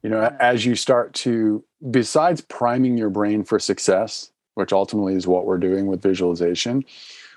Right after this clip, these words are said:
Speaker 1: we're also creating our awareness to,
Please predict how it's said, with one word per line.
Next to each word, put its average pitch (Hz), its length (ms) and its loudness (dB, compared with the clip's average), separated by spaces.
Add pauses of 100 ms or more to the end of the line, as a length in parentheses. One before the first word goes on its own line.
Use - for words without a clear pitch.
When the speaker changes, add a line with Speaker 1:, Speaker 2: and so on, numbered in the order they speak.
(200)
Speaker 1:
we're 156 260 2
also 101 720 0 (920)
creating 135 840 0
our 101 640 -2 (720)
awareness 113 1040 -2 (1300)
to, 117 600 0